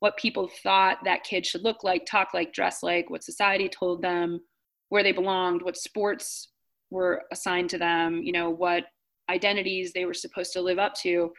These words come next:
And just challenging that concept became one of the most powerful things I had ever seen. And slowly I, that whole concept became my life. And that's kinda how I came to Share Winter.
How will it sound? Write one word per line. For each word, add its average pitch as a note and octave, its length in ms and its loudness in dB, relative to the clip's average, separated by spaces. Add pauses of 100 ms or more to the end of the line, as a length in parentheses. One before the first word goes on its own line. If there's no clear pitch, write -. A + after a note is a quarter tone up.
(540)
And A3 100 2
just C#4+ 240 2
challenging B3 680 4
that G3 200 0
concept F#3 840 0 (840)
became G#3+ 340 0
one G#3 120 0
of - 20 0
the G3+ 60 -2
most F#3+ 180 -4
powerful A#3 420 -2
things F#3 320 0
I F3 120 -2
had F3 100 -4
ever F3+ 220 -2
seen. D#3+ 420 -4 (960)
And F#3+ 500 6
slowly B3 480 6
I, G3+ 180 6 (100)
that G#3 300 6 (360)
whole G3+ 160 -2
concept F3 500 -4
became E3+ 280 -4
my E3 100 -2
life. E3+ 240 2
And - 80 -10
that's E3+ 160 -6
kinda E3 220 -4
how D#3+ 340 -2 (500)
I - 120 0
came F3 180 -4
to E3+ 100 -8
Share E3+ 220 -4
Winter. E3+ 500 -2